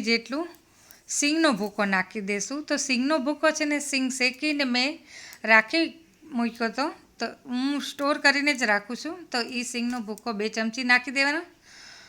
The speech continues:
ને હવે એ બધું મિક્સ કરી દેવાનો આ રીતે. ને હવે એકદમ ધીમા તાપે ભીંડાને ચડવા દઈશું આપણે.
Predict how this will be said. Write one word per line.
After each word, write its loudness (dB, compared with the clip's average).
ને 0
હવે 6
એ 2
બધું 0
મિક્સ 0
કરી 4
દેવાનો 2
આ 8
રીતે. 0
ને 0
હવે 0
એકદમ 2
ધીમા 6
તાપે 4
ભીંડાને 4
ચડવા 6
દઈશું 2
આપણે. 2